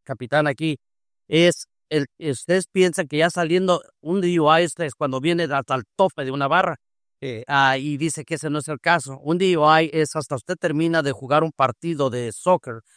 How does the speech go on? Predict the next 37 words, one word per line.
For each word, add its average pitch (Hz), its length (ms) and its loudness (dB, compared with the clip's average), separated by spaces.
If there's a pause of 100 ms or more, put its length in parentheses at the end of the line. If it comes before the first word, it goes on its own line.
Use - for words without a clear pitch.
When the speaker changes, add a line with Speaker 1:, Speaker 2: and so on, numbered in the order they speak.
(120)
Speaker 1:
o 127 200 2
un 147 100 -2
partido, 147 500 0
cualquier 135 360 -4
deporte, 139 540 -4 (340)
y 135 100 -6
se 139 140 -2
avienta 147 420 0
dos, 151 260 0
tres 160 220 -2
cervezas 135 720 -2 (380)
y 139 140 -6
lo 139 120 2
paran 180 380 4
porque - 220 -10
se - 120 -6
va 151 80 4
muriendo 156 320 0
o 120 60 -6
cualquier 156 340 -2
otro 160 200 0
motivo. 131 560 -2 (360)
Y 135 160 -10
si 127 160 -14
usted 185 260 0
ya 185 160 2
tiene 143 440 -2 (380)
punto 151 460 -2 (120)
ocho 139 640 2
o 120 120 -4
arriba, 131 420 -4 (360)
u-, 143 200 -6
eso 156 280 0
ya, 135 380 2
ya, 135 340 0
ya 131 280 -2
es, - 180 -12